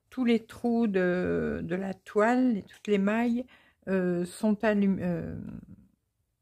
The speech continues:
sont illuminées, euh, par transparence. Donc, ça permet de bien voir, euh, là où on va piquer. Euh, voilà, tout simplement. Alors,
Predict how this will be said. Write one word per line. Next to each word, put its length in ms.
sont 220
illuminées, 880
euh, 240
par 140
transparence. 1000
Donc, 200
ça 160
permet 420
de 180
bien 320
voir, 400
euh, 1160
là 280
où 100
on 120
va 160
piquer. 640
Euh, 800
voilà, 320
tout 120
simplement. 600
Alors, 380